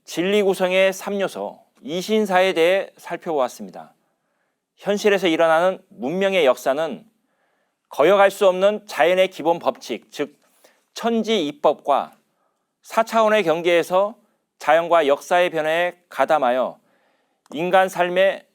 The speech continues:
모든 분야에 영향을 주는 신들의 두 손길이 하나가 되어 인간을 통해 이루어지는 것입니다. 모든 변화의 중심에 서 있는 인간의 역사를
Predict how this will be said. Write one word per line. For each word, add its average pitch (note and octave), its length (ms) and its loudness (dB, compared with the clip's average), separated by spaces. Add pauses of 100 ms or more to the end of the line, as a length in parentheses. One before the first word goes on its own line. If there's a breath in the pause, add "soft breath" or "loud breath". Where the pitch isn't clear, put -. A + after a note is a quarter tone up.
(180)
모든 A3+ 600 2
분야에 F#3 440 2
영향을 D#3 400 2
주는 B2+ 400 -10 (460)
신들의 G#3 680 -2
두 D#3+ 220 -6
손길이 F3 500 -4
하나가 F#3+ 400 0
되어 A2+ 380 -4 (580)
인간을 F#3+ 540 0
통해 F#3+ 240 -2
이루어지는 D#3+ 500 0
것입니다. A#2 640 -8 (1160)
모든 F#3+ 420 2
변화의 G3 360 4
중심에 G3 460 -2
서 F3 180 -2
있는 C#3+ 440 -6 (540)
인간의 F#3 680 2
역사를 C#3+ 600 0